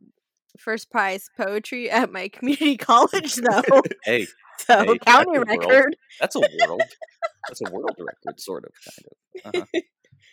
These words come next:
Speaker 1: Yeah, but, yeah, so Mark Abrigo, everyone, and we are so excited,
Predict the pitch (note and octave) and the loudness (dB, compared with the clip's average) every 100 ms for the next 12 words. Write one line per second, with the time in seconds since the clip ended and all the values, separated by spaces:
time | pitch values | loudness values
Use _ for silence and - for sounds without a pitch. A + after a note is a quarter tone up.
0 | _ A3+ F#3+ G#3 B3 - F#3+ - _ _ | _ -8 -8 -10 -14 -12 -12 -12 _ _
1 | _ _ _ _ G#3 G3 G#3+ B3+ B3 C#4 | _ _ _ _ -6 -6 -4 -4 -2 -4
2 | C#4 B3+ C#4+ B3 A#3+ G#3+ G#3 G#3 G3+ - | -4 -6 -4 -2 -4 -6 -8 -8 -8 -14
3 | F#3+ G3 G3+ - A3 G#3+ - F3+ F3 E3+ | -14 -12 -12 -10 -10 -10 -14 -12 -12 -14
4 | E3 | -18